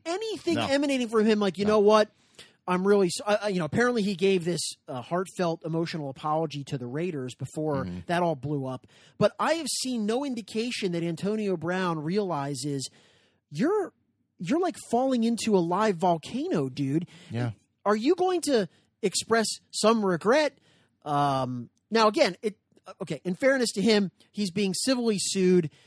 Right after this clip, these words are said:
Speaker 1: He's gotta be very careful of the things that he says. But just his entire demeanor
Speaker 2: Mm-hmm.
Speaker 1: does not suggest he gets it.
Speaker 2: No, I agree with that. I completely agree
Speaker 1: I
Speaker 2: with
Speaker 1: think
Speaker 2: that.
Speaker 1: he's, he's out in, like, a, an alternative universe. Just, uh,
Speaker 2: Mm.
Speaker 1: even one of the tweets that he sent, I was like,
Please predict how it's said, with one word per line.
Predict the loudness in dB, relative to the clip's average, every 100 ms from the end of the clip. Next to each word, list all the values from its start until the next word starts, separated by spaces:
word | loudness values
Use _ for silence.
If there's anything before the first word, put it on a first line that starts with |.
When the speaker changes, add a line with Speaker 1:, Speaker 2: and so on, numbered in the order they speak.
| _
Speaker 1:
He's | -6 0
gotta | 0
be | 2
very | 0 0
careful | 0 -4 -2 -4
of |
the | -4
things | -4 -4
that | -8
he | -10
says. | -8 -4 -2 -2 -6 _ _
But | -4 -4 _ _ _ _ _ -6
just | -4 -4 -4
his | -6
entire | -6 -8 -6 0 2 2 0
demeanor | -2 0 0 0 -4 -8 -10 -6
Speaker 2:
Mm-hmm. | -4 -2 0
Speaker 1:
does | 0 0
not | -2 -4
suggest | -2 -2 -2
he | -6
gets | -2 -2 0 -6
it. | -10 _
Speaker 2:
No, | 0 0
I | 0
agree | 0 0
with | 0
that. | -6 -12 _ -6
I | -6
completely | -4 -4 -2 0
agree | 4
Speaker 1:
I |
Speaker 2:
with | 4
Speaker 1:
think | 4
Speaker 2:
that. | 0 -2 0 -2
Speaker 1:
he's, |
he's | -2 0
out | 0 2
in, | 0
like, | 0 0
a, | 0
an | 0
alternative | 0 -2 -4 -4 -4
universe. | -4 -4 -4 -8 -8 -2
Just, | -2 -2 -16 -8
uh, | -6
Speaker 2:
Mm. | 0
Speaker 1:
even | 0 4
one | 2
of | 2
the | -2
tweets | -2 -4 -2
that | -2
he | 0
sent, | 2 4
I | 4
was | 2
like, | 0